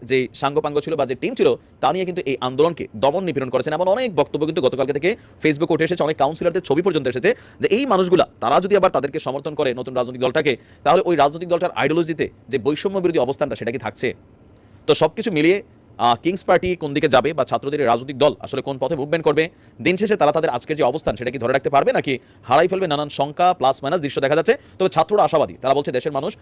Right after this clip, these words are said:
পরিবর্তিত একটা রাজনৈতিক শক্তি চায়, চায় কিন্তু এটাও সত্য। দেখা যাক,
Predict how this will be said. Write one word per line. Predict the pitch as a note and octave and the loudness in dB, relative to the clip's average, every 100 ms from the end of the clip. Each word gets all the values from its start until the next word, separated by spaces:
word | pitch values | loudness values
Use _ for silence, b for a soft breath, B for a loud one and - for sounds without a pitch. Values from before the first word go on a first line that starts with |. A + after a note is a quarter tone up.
| b | b
পরিবর্তিত | - F3+ F3+ F3 | 0 2 2 -2
একটা | F3 C3 | -2 -2
রাজনৈতিক | A#2+ C3 C3+ | -2 -4 -10
শক্তি | C3 C3 | -8 -6
চায়, | G#2 C#2 - b b - | -6 -8 -18 b b 0
চায় | F3+ | 2
কিন্তু | G#3 G#3+ | 2 0
এটাও | F3+ F3+ | -2 -2
সত্য। | C#3+ - - _ _ _ _ _ C#3 | -4 -10 -20 _ _ _ _ _ 0
দেখা | F#3+ | 2
যাক, | A3 | 2